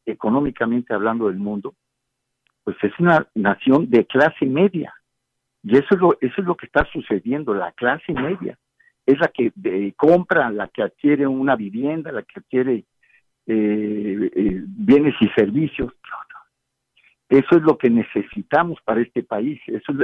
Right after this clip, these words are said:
eso es lo que estamos, eh, luchando todos, para eso, que sea mejor. Entonces, eh, creo que, eh, a-, algo no, no quedó bastante claro,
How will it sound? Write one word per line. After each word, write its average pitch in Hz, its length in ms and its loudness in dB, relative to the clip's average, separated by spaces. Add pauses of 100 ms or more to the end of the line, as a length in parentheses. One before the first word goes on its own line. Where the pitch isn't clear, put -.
eso - 180 -2
es 143 60 2
lo 127 100 2
que - 100 -8
estamos, 127 360 0 (340)
eh, 98 480 -2
luchando 127 520 2
todos, 147 360 2 (460)
para 101 240 -4
eso, 151 260 -4
que - 140 -8
sea 127 160 0
mejor. 131 420 -2 (720)
Entonces, 147 560 2 (180)
eh, 104 320 4
creo 139 340 6
que, 107 280 -2 (600)
eh, 110 380 0 (100)
a-, 117 220 0 (120)
algo 139 340 2
no, 135 500 -2
no 117 320 -2
quedó 131 300 -4
bastante 135 480 -8
claro, 131 400 -4